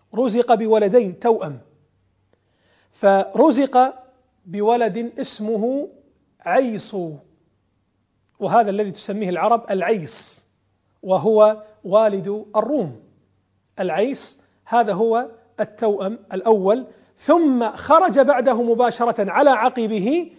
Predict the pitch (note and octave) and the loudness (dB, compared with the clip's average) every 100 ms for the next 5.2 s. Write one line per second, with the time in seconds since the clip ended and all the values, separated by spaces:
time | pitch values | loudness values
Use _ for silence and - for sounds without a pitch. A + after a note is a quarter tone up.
0 | _ _ _ _ _ - G3+ E3 F#3+ F3+ | _ _ _ _ _ -2 0 0 -6 -6
1 | F3+ D#3+ D3 - _ _ _ _ _ G#3 | -8 -10 -16 -20 _ _ _ _ _ -4
2 | F#3+ G3 A#3 A3 A3+ A#3+ - - B3 B3+ | 0 2 2 2 0 -2 -8 -2 2 4
3 | G#3 G#3 G#3 E3 B3 C#4 D4 _ _ _ | 4 2 0 -2 -2 -2 -4 _ _ _
4 | _ D#3+ G#3 D#3+ G#3+ E4+ C4 A#3+ G3+ E3 | _ 0 0 2 0 2 0 -2 -4 -8
5 | A#2+ | -16